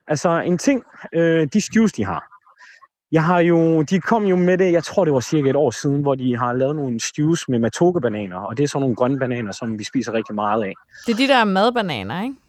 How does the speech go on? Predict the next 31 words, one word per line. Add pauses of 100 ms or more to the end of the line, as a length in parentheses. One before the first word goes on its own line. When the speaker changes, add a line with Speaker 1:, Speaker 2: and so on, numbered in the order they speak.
(400)
Speaker 1:
Det
er
madbananer. (420)
Speaker 2:
Hedder
Speaker 1:
Og,
Speaker 2:
de
ikke
Speaker 1:
øhm,
Speaker 2:
også
noget
andet? (720)
Nu
sp-
Speaker 1:
altså,
folk
kalder
dem
jo
Speaker 2:
Plantains?
Speaker 1:
plantains.
Speaker 2:
Ja, (220)
nå,
det
er
forkert.
Speaker 1:
Jo. (640)
Øh,
nej,
men
det
er,